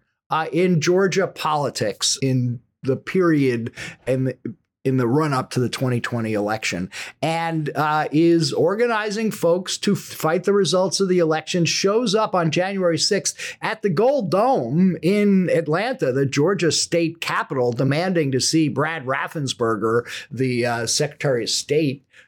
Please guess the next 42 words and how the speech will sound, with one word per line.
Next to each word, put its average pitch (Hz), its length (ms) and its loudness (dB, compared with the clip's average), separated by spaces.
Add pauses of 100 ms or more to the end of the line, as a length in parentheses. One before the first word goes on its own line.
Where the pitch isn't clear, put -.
(160)
um, 131 600 2
uh, 123 400 0 (240)
and 120 380 0
to 117 80 -2
confront 170 600 -2
him 147 200 0
with 139 160 2
his 135 220 0
grievances 147 680 2 (220)
as 175 160 0
part 254 300 0
of 220 80 0
a 185 80 0
whole 214 260 2
militia 185 760 2
<laughs> - 40 -20
that - 340 -4
came 233 480 2
to 170 100 2
Georgia. 160 520 2 (220)
I - 40 -2
mean, 214 140 4
this 277 200 0
got 240 380 -4
very 220 400 2
little, 190 260 2
and 190 160 -2
then 190 240 0
was, 151 320 0
like, 147 300 0
Raffensperger 131 680 -2
was 107 220 -2
quickly 120 420 0
escorted 110 680 0
by 104 140 -2
the 98 100 -6
state - 340 -2
police, 110 480 -2
uh, 98 280 -4
out 107 180 -4
of, 104 240 -4
um, 92 320 -2